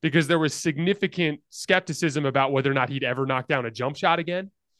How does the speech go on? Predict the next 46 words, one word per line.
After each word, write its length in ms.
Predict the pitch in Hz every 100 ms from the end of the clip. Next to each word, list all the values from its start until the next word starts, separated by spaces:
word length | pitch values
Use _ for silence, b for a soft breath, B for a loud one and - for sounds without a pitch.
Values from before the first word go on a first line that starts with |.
| b b b
whether 260 | b 165 160
or 40 |
not 180 | 156 147
he'd 160 | 147 147
ever 260 | 127 143
get 180 | 135 143
back 260 | 139 127 -
on 120 | 135
the 80 | 123
floor 300 | - 143 131
and 120 | 123
really 200 | 131 135
get 160 | 139 127
into 160 | 120
shape 340 | 110 165 175 196
again. 380 | 175 190 196 - _ _ -
We 120 | 170
never 220 | 233 185
thought 260 | 135 175 156
we'd 160 | 156
see 280 | - - 202
that 180 | 185 139
again, 280 | 123 120 95 _ -
what 140 | 147
we 100 | 143
saw 320 | 139 175 147
there 260 | 135 135 127
over 180 | 123 123
the 100 | 120
course 300 | - 143 131
of 60 |
that 140 | 123 117
month 240 | 131 120
before 280 | 139 - 120
he 60 | 113
got 200 | 107 139
hurt. 260 | 156 104
So 320 | - - 160 113 B B
if 140 | 151 139
that's, 460 | 180 226 - - _ 156
that, 240 | 170 196
if 120 | 185 139 _ _
that 260 | 180 202 147
value 540 | 160 170 196 160 143
is 180 | 131 113
there, 480 | 208 247 143 127